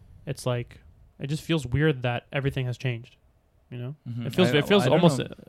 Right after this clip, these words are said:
Speaker 2: I feel like you're being a little extreme, like, s-, i-, in your language. You, you, you said, "Oh,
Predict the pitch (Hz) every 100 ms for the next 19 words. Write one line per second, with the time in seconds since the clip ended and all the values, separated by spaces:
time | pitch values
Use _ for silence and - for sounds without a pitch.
0 | - 120 - 185 123 120 120 120 117 -
1 | - 208 202 117 - - _ _ _ _
2 | - - - - - 107 104 104 120 110
3 | 107 - - - - 113 113 110 - 113
4 | 110 107 110 - - 117 - 110 110 110
5 | - _ _ - 107 104 104